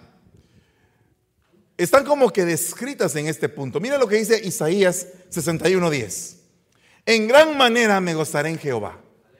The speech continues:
Mi alma se alegra en mi Dios, porque me vistió con vestiduras de salvación".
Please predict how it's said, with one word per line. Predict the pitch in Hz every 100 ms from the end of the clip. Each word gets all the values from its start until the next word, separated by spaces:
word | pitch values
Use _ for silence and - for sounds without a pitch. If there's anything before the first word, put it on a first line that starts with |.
| _ _ - - - 160
Mi | 220 240
alma | 302 311 262 233
se | - 180
alegra | 196 196 185
en | 170
mi | 156
Dios, | 156 156 -
porque | - 254 240 - 233
me | 226 214
vistió | 208 - 247 262 294 320 - - - _ _
con | 156 139
vestiduras | 143 - 151 185 139 104
de | 107
salvación". | 98 92 92 - 92